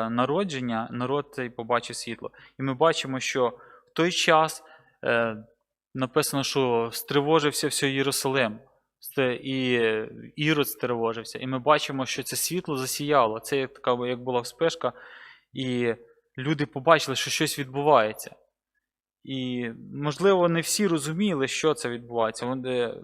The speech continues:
дехто боявся за свою владу, дехтось боявся за щось друге, але, е, вони не розуміли, що Ісус Христос приніс світло спасіння в цей світ.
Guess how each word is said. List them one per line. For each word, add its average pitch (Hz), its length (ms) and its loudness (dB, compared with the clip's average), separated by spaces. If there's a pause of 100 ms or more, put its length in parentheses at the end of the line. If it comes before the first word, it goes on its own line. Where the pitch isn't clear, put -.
дехто 156 400 2
боявся 151 520 4
за 131 100 -4
свою 127 300 -2
владу, 123 420 2 (280)
дехтось 139 380 -4
боявся 135 540 2
за 120 100 -8
щось 123 220 -6
друге, 120 360 -6
але, 123 340 2 (760)
е, 120 180 0
вони 139 360 -2
не 156 140 2
розуміли, 165 480 -2
що - 160 -4
Ісус 135 280 -6
Христос 147 440 -2
приніс 135 500 -6 (420)
світло 139 760 -2
спасіння 131 600 -4
в 110 60 -10
цей 117 160 -6
світ. - 300 -10